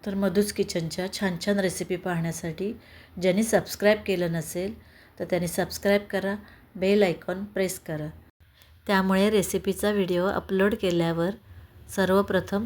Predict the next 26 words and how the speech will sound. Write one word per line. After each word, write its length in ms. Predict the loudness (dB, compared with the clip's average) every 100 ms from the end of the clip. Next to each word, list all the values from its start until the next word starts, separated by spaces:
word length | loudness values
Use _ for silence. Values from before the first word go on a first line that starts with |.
| 0
तुम्हाला 360 | 0 2 2
त्याचं 360 | 2 0 0 0
नोटिफिकेशन 800 | 0 0 -2 -2 0 0 0 0
येईल. 300 | 2 0 -2 -18 -20 -20 -20 -20 -20 -20 -20 -20 -20 -18 -18 -18 -20 -20 -18 -16 -16 -18 -20 -20 -20 -18 -18 -16 -4
हे 100 | 0
बघा, 260 | 2 2 0
आवाजावरनं 680 | 0 2 2 4 2 2 -2
पण 220 | -2 -4 -2
तुम्हाला 280 | 0 0
लक्षात 380 | 2 0 -2 -4 -2
येईल 180 | -4 -6 -10 -16 _ -20 -20 -14 -2
कोटिंग 340 | 0 2 0
किती 220 | 0 0
क्रंची 460 | 2 2 2 2 -2
झालंय. 360 | 0 0 0 -2 -8 _ _ _ _ _ -4
तुम्हाला 340 | 0 4 6 6
एक 180 | 2 0
तोडून 320 | 0 0 0
दाखवते. 540 | -2 -4 -10 -10 -10 _ _ _ _ _ _ _ _ _ _ -20 _ 0
हे 100 | 2
बघा, 240 | 4 2
चीज 360 | 0 0 0 0
पण 180 | -4 -2
किती 220 | -2 0
मेल्ट 300 | 2 2 2
झालंय. 360 | 0 0 0